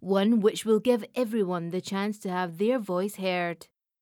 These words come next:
We're inviting everyone who has an interest in the future of our education system, children and young people, parents and carers, practitioners, and those in the wider Scottish community to pause, to reflect,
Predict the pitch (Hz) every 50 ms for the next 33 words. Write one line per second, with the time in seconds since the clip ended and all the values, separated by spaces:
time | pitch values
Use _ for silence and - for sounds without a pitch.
0 | _ _ _ _ _ _ _ _ _ _ _ _ _ _ _ _ _ _ - 190
1 | 254 302 285 254 220 202 202 208 226 214 269 269 262 - - 285 311 - 277 233
2 | 202 190 180 175 175 170 208 208 196 202 196 190 202 - - 214 240 262 240 208
3 | 196 190 214 226 - - 214 202 196 185 - - 208 202 - - 233 247 254 220
4 | 190 165 185 180 180 - - 196 180 - 180 - 220 254 269 - - 214 190 -
5 | 202 190 170 - - 202 202 208 226 233 - _ _ _ _ _ _ _ _ _
6 | - - 220 214 202 196 170 220 240 240 240 - 220 208 185 220 226 254 277 269
7 | 247 220 190 - 208 208 214 233 247 247 _ _ _ _ _ - 320 339 349 330
8 | 320 294 - - 277 269 262 233 - 208 208 202 185 185 180 170 165 160 - -
9 | - _ _ _ - 320 285 233 - 349 339 - - 247 214 196 180 175 156 160
10 | - - - _ _ _ - - 311 294 226 220 254 254 247 214 254 240 240 247
11 | 233 196 196 240 254 254 240 233 247 233 - - - 202 185 - 208 208 - -
12 | 220 208 196 190 175 175 170 - - 180 170 165 156 - _ - - 269 233 -
13 | 294 302 285 240 185 175 165 - - - - _ _ - - 202 180 180 175 170
14 | - 202 214 226 240 240 - _ - -